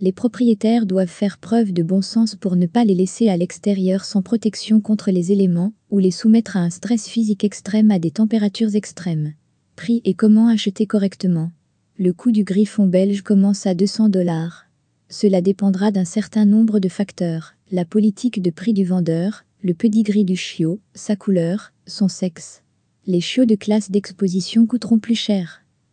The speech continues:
Cependant, le prix d'un chiot n'est pas le premier critère à considérer lors du choix. Il est important de prêter attention à un certain nombre de facteurs plus importants. En particulier, le vendeur. Cela ne vaut pas la peine d'acheter des griffons belges de vos mains.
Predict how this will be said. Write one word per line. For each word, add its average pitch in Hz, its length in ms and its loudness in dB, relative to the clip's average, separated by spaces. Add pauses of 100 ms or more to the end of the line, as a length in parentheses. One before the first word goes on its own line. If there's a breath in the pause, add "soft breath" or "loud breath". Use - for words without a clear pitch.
(100)
Cependant, 196 640 -2 (220)
le 180 140 0
prix 247 220 -2
d'un 196 160 2
chiot 247 260 0
n'est 214 160 6
pas 220 160 0
le 208 60 -2
premier 214 340 2
critère 208 500 -2
à 196 60 0
considérer 196 580 0
lors 202 220 2
du 180 100 -2
choix. 156 380 -6 (420)
Il 196 140 2
est 202 160 2
important 226 420 0
de 202 80 2
prêter 208 380 0
attention 208 480 0
à 226 60 0
un 185 100 0
certain 214 420 -2
nombre 214 340 4
de 180 120 -2
facteurs 214 500 -2
plus 226 240 -2
importants. 196 560 -2 (420)
En 190 120 0
particulier, 180 760 -4 (160)
le 190 140 0
vendeur. 175 560 -2 (400)
Cela 214 360 2
ne 214 140 4
vaut 185 140 2
pas 220 160 2
la 196 100 2
peine 214 240 2
d'acheter 196 460 0
des 180 120 0
griffons 190 420 0
belges 185 360 2
de 185 100 0
vos 180 140 0
mains. 170 260 -2